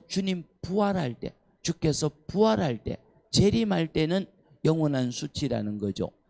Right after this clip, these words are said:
그러나 의인들이 여기 나오죠. 사십삼 절, "의인들은 자기 아버지 나라에서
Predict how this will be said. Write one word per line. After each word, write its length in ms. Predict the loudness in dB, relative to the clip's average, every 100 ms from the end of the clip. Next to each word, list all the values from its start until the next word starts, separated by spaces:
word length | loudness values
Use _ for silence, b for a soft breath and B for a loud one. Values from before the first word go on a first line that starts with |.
| _
그러나 380 | 0 2 0 2
의인들이 680 | 4 4 2 2 2 2 2
여기 200 | 0 -2
나오죠. 540 | -2 -2 -2 -2 -4
사십삼 600 | -4 -6 -6 -4 -2 0
절, 200 | 2 0 -2 B B B
"의인들은 680 | 2 2 2 2 0 0 -4
자기 320 | -6 -4 0 0
아버지 520 | 2 0 0 0 0 -4 _
나라에서 680 | -6 -2 0 0 0 0 0